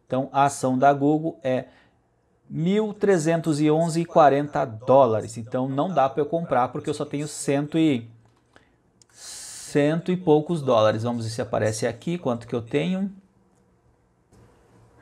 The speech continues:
Bom, aqui pelo saldo, você vê aqui que eu tenho cento e vinte e nove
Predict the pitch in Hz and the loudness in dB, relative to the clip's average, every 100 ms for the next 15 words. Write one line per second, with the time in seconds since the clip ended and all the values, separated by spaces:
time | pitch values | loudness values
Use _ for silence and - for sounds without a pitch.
0 | - - - - - 170 165 147 208 233 | -20 -20 -20 -20 0 4 4 4 2 4
1 | 190 - 151 156 160 113 101 - _ _ | 4 2 4 6 4 0 -6 -10 _ _
2 | 123 113 139 123 131 123 127 143 143 135 | -12 -6 -4 -2 -4 -4 -4 -4 -2 -4
3 | - 175 185 180 156 147 147 127 117 113 | -4 -2 -2 0 0 -2 0 4 6 6
4 | 127 151 170 180 | 4 4 2 0